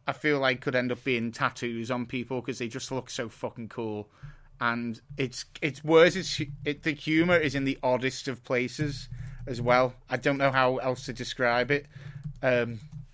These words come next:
it's really a hard one to describe as well because there's so many. Like, there's g-, there's women who, they, rather than have a strip club, they live in a world where the ultimate,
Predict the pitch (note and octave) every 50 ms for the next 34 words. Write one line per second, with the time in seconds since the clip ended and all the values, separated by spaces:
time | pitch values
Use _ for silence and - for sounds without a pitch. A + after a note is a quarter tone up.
0 | - - C#3+ C3+ - C#3+ C3+ C#3+ C#3 C3+ C#3 C3+ C3 C3 B2+ C3 A#2+ B2+ B2+ B2
1 | B2+ B2 B2+ B2 A#2+ B2 C3 B2 C3 B2 - - C#3 B2 A#2 A#2+ A#2+ A#2+ A#2+ A2
2 | C3 B2 A#2 B2 B2+ C#3 B2+ C3+ B2 A2+ - B2 B2+ B2 B2 - - - D#3 C#3
3 | C3+ C3 C3 B2+ B2 C3 B2 A#2+ - - - - - D3 C#3+ - F3 E3 C#3+ -
4 | - - F3 D#3+ C#3 - C#3 - F3 D3+ B2+ C#3+ C#3+ E3 E3+ F#3 F#3 E3+ D#3 C3+
5 | B2+ D3+ D3 C#3+ C#3 C#3 C3 C3 - - - _ _ _ _ _ _ _ _ _
6 | _ - - - _ _ - - - D3+ C#3+ C#3 C#3 C3+ B2+ B2+ - - - _
7 | _ - D#3+ E3+ F3 F#3 F#3 F3 D#3+ F3 - - - - D3+ D#3+ D#3 - - -
8 | - D#3+ B2 G#2 F#2 - - _ - - _ _ - C#3+ D3+ D#3 D3 D#3+ D#3 C#3+
9 | C3+ C#3 C#3 C#3 C#3+ C#3+ D3+ C#3+ C#3+ D3 C3+ C3 C3 B2+ A#2+ B2 - C3 - -
10 | C3+ D3 D3+ C#3+ - - - D#3+ D3 C#3+ C3+ B2+ -